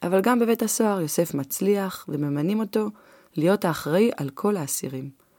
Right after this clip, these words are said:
וכשפרעה כועס על שר האופים ושר המשקים שלו, ושולח אותם לכלא, הם פוגשים שם את יוסף.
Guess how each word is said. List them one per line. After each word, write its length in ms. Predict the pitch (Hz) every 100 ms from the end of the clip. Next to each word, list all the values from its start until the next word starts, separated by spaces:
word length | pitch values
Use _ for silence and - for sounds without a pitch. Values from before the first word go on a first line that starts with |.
| _ _ _ _ _ _
וכשפרעה 580 | 147 - 131 - 131 190
כועס 440 | 185 165 185 165 135
על 60 |
שר 360 | 131 - 175 160
האופים 460 | 127 - 220 190 131
ושר 300 | - 180 170
המשקים 460 | 147 135 - 247
שלו, 240 | 220 - 131 - _ _ 143
ושולח 360 | - 151 185
אותם 220 | 160 143
לכלא, 360 | 135 139 262 208 214 - _ _ _ _
הם 120 | - 208
פוגשים 320 | 233 - 247
שם 180 | 156 147
את 100 | 180
יוסף. 500 | 185 180 175 -